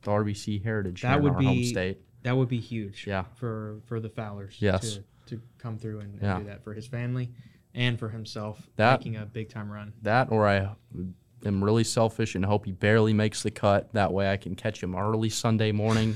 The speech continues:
Speaker 2: <laughs>
Speaker 1: get a picture, take a picture, and, uh, that would, that would be about, that w-, those are my two things I wanna see
Speaker 2: <laughs> If you
Speaker 1: happen.
Speaker 2: do happen
Speaker 1: One of
Speaker 2: to
Speaker 1: the
Speaker 2: get
Speaker 1: two.
Speaker 2: anything signed from him, can you see if he'll sign an extra ball for me?
Speaker 1: Yeah,
Speaker 2: <laughs>
Speaker 1: yeah, yeah, yeah.
Speaker 2: Appreciate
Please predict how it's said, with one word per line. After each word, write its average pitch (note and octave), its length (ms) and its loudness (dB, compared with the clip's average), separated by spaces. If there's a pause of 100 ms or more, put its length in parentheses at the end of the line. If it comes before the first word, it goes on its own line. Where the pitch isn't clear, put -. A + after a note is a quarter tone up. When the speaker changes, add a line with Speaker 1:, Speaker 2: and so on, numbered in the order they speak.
(100)
Speaker 2:
<laughs> G#2 120 -6
Speaker 1:
get A#2+ 180 4
a A#2 60 2
picture, A2+ 580 -2 (120)
take A#2+ 240 0
a A2+ 40 -2
picture, G#2 580 -2 (560)
and, F2+ 300 0
uh, F2 300 2
that F#2 160 6
would, F2 160 0
that F2+ 120 2
would F#2 140 -2
be F#2 140 -2
about, F2 380 -4 (100)
that G#2 260 4
w-, G#2+ 200 4
those B2 360 4
are B2+ 60 2
my A2+ 200 2
two A2+ 280 2
things A2 320 4
I G2+ 100 6
wanna G2 260 2
see G2+ 180 0
Speaker 2:
<laughs> F#2+ 40 2
If G2 40 -2 (160)
you - 80 4
Speaker 1:
happen. - 80 2
Speaker 2:
do D#3 200 6
happen D3+ 160 6
Speaker 1:
One B2+ 100 10
of - 80 6
Speaker 2:
to - 60 -6
Speaker 1:
the A2+ 60 2
Speaker 2:
get G#2+ 180 4
Speaker 1:
two. F2+ 60 0
Speaker 2:
anything B2+ 340 -4
signed B2+ 380 -4
from A2+ 140 -12
him, A2 100 -12
can A2+ 160 -10
you A2 80 -10
see C3+ 160 -4
if C3 80 -2
he'll C3+ 140 -2
sign B2 200 -8
an A2+ 100 -8
extra A#2 240 -10
ball A#2 220 -6
for A2+ 140 -12
me? A2 260 -10
Speaker 1:
Yeah, A2 320 4
Speaker 2:
<laughs> - 40 -12
Speaker 1:
yeah, D#3 160 -6
yeah, G#2 120 0
yeah. F#2+ 300 4 (520)
Speaker 2:
Appreciate A#2+ 140 -8